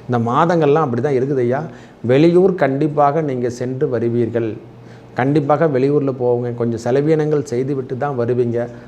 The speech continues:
ஆசையா ஊர் சுட்டுகின்ற பயணங்களோ, அல்லது நம்ம உறவினருக்கு திருமணம் என்று சொல்ற மாதிரி அவங்க வீட்டு ஃபங்க்ஷன் போறதுக்கான வாய்ப்புகள் இந்த மாதம் நிறைவேறும்.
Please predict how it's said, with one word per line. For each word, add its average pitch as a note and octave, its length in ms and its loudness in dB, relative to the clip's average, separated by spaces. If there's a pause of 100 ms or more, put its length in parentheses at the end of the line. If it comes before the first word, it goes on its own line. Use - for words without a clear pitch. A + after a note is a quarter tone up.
ஆசையா D#3+ 540 2
ஊர் E3+ 240 2
சுட்டுகின்ற C3+ 640 -4
பயணங்களோ, C3+ 440 -2
அல்லது E3 500 2 (200)
நம்ம C#3+ 280 0
உறவினருக்கு E3+ 640 2
திருமணம் E3 420 2
என்று C3+ 180 -2
சொல்ற B2 180 -6
மாதிரி C3 260 -4
அவங்க D#3 260 0
வீட்டு D#3 280 2
ஃபங்க்ஷன் C#3+ 460 -6
போறதுக்கான A#2+ 600 -4
வாய்ப்புகள் D#3+ 520 0 (300)
இந்த B2+ 180 0
மாதம் C#3 460 2
நிறைவேறும். A#2 500 0